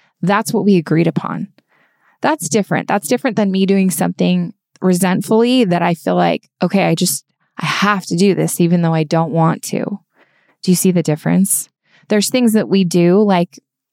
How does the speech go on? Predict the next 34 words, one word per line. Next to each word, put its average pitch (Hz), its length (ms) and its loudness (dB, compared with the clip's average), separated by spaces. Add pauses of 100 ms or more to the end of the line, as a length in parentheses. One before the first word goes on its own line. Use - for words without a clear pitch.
I, 170 240 -2 (120)
if 196 160 0
you've 196 160 2
ever 190 260 0
cleaned 196 280 2
a 170 40 0
bathroom, 175 440 0
you 170 120 0
probably 180 400 0
didn't 180 240 -2
do 175 140 0
it - 80 -2
because 170 260 -2
it 165 60 -2
was 170 100 -4
your 160 100 0
first - 280 -2
choice. 170 500 -4 (580)
But 175 440 -2 (300)
if - 200 -2
you 185 460 2
did 202 160 0
it - 180 -2
because 175 500 -2
you 180 180 2
enjoy 170 260 2
having 175 240 0
a 165 60 -2
clean 170 260 -4
bathroom, 170 460 -2
you 175 120 4
know 196 160 2
that, 180 160 -2
like, 170 220 -2